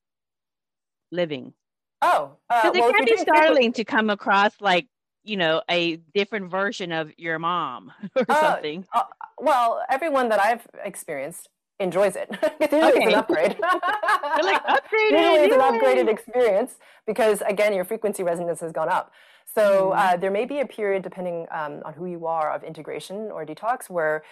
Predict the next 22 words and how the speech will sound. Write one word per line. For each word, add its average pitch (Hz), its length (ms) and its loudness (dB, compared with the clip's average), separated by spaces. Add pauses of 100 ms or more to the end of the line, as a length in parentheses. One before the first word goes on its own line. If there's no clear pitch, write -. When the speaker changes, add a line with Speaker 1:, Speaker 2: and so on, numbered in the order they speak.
(280)
Speaker 2:
um, 165 160 -4
because 185 320 -6
you've 208 140 -6
released 185 340 -4
the 175 80 -8
distortion 165 440 -10
pattern 151 440 -8 (100)
from 156 220 -8
within 214 540 -6 (120)
you, 139 300 -10 (680)
it's 196 180 -2
coming 196 260 -2
Speaker 1:
Mm-hmm. - 0 -
Speaker 2:
away 180 180 -2
from 180 160 -8
you. - 40 -10
So 185 100 -8
it's 170 80 -8
going 196 220 0
from 180 180 -6
bound 170 380 0 (120)
to - 100 -8